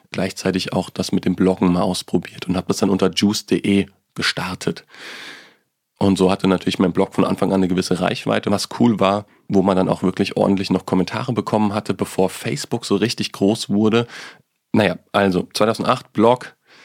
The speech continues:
Ich hatte echt Vorurteile gegenüber Bloggern, dachte, das sind immer so diese eitlen Leute, die immer so von sich selber reden und den ganzen Tag sich selbst feiern und so. Das, was man wahrscheinlich heute den Instagrammern unterstellen könnte.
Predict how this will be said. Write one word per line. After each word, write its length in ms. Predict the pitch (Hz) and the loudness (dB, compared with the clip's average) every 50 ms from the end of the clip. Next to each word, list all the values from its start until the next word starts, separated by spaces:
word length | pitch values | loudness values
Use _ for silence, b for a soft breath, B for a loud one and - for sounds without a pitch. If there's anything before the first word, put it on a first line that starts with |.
| b b | b b
Ich 120 | - - | -4 -2
hatte 280 | 120 - 127 110 - - - | -2 0 0 0 -2 -2 -4
echt 220 | 120 117 - - | -4 -4 -4 -6
Vorurteile 560 | - - - 117 113 107 - - 104 92 92 82 | -6 -2 2 2 4 4 2 0 0 0 0 0
gegenüber 320 | - 92 95 92 92 95 | 2 2 2 4 2 2
Bloggern, 480 | 85 92 90 95 95 98 101 98 95 87 | 2 2 0 0 2 2 0 0 0 -2
dachte, 240 | - - - 95 | -4 -4 -2 0
das 140 | 92 95 - | 0 0 0
sind 100 | - 98 | 0 0
immer 160 | 98 95 95 | 0 0 0
so 100 | 92 92 | 0 -2
diese 300 | 90 - 90 95 - - | -2 -2 -2 -2 -2 -2
eitlen 400 | - 104 104 104 - 101 95 95 | 0 -2 0 0 2 2 4 4
Leute, 320 | 90 90 95 98 95 - 98 | 2 2 2 0 0 -2 -2
die 100 | 92 92 | 0 2
immer 220 | 95 92 92 92 | 2 2 2 2
so 100 | 87 90 | 0 -2
von 200 | 87 - 92 92 | -2 0 0 0
sich 200 | 85 92 90 - | 0 -2 -4 -4
selber 420 | - - 101 101 101 95 92 90 95 | -4 -2 0 2 2 2 0 0 0
reden 300 | 95 92 95 92 92 92 | 0 0 2 2 2 2
und 160 | 92 92 87 | 0 0 0
den 100 | 95 90 | -2 -2
ganzen 300 | 95 92 - - - 90 | -2 -2 -4 -6 -10 -10
Tag 240 | - - 90 - - | -6 -6 -6 -6 -6
sich 140 | - 95 | -8 -8
selbst 300 | - - 98 92 - - | -4 -2 -2 -2 -2 -4
feiern 340 | - - - 92 90 92 92 | -8 -4 -2 0 2 2 2
und 120 | 90 90 87 | 2 0 0
so. 200 | 90 95 104 104 B B B B B B B B B B B - | 0 0 -2 -2 B B B B B B B B B B B 0
Das, 220 | - 101 - - | 0 0 0 0
was 100 | - - | -2 0
man 120 | 104 95 | 2 2
wahrscheinlich 340 | 92 - - 98 95 92 - | 2 2 0 0 -2 -2 0
heute 240 | 101 101 104 - 98 | 0 0 2 0 -2
den 240 | 85 - - 92 95 | -4 0 2 2 2
Instagrammern 880 | - 110 120 131 - - - 95 90 - - 95 95 95 95 92 92 | 2 0 -2 -2 -2 -4 -4 -4 -4 0 0 0 2 2 2 0 2
unterstellen 560 | 95 90 - 90 - - - 90 92 87 92 - | 0 0 0 -2 -2 -2 -2 0 0 0 0 -2
könnte. 420 | - - 90 90 - - 117 143 | -2 0 0 0 2 0 -2 -2